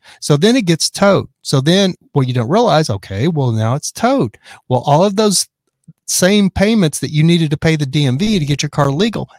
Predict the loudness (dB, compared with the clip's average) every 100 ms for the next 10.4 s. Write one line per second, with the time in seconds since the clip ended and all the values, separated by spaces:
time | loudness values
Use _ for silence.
0 | -8 -2 0 2 0 2 0 0 -2 -2
1 | -2 -4 -4 -4 -2 -4 -6 -2 0 0
2 | -2 _ -20 -12 -2 2 2 2 2 2
3 | 0 -2 0 -4 -4 0 2 2 0 -2
4 | -4 -2 0 0 -2 -6 _ _ _ -6
5 | 2 2 2 -4 _ _ _ _ _ _
6 | -4 2 2 2 0 0 -2 -2 2 2
7 | 0 -4 -16 -20 _ _ -4 0 0 0
8 | -2 0 -2 -2 -2 -4 -6 -4 -2 0
9 | 0 0 0 0 -2 -6 -6 -4 -4 -6
10 | -8 -8 -8 -12